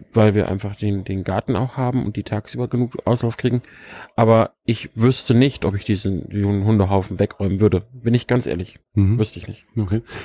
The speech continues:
Speaker 2: Gut, also die, die Frage stellt sich mir tatsächlich nicht, weil ich, ähm, oft genug selber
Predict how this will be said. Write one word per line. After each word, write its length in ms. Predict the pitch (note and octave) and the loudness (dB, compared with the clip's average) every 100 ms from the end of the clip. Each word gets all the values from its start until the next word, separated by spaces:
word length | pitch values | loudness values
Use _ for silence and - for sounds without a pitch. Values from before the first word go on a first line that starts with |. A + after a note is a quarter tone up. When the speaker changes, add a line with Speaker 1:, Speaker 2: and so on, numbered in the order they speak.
| - | -2
Speaker 2:
Gut, 160 | B2 | 2
also 160 | - G2 | 4 4
die, 180 | G#2+ A2+ | 2 0
die 160 | B2+ | -2
Frage 300 | B2+ C3 B2+ | 0 2 2
stellt 320 | B2 - A2 - | 2 4 4 4
sich 220 | F#2+ - | -2 4
mir 180 | G2+ G2+ | 4 4
tatsächlich 580 | F#2 - G2+ - F#2+ | 0 -2 -2 -2 -2
nicht, 260 | A2+ B2+ - | -2 -2 -2
weil 160 | G2 G2+ | -2 -2
ich, 180 | - _ - - - - _ - | -6 _ -20 -20 -20 -20 _ -6
ähm, 560 | G2 F#2+ F#2 F#2+ F2+ - - - - - | 0 2 2 0 -4 -10 -20 -20 -14 -4
oft 400 | C#3+ - - - | -4 -4 -10 0
genug 680 | A2+ G#2+ A2 - - - _ _ - | 4 4 2 -2 -14 -20 _ _ -14
selber 800 | D#2 C#2+ F#2 A2 G2+ D2+ C#2+ | -6 2 4 6 4 0 -2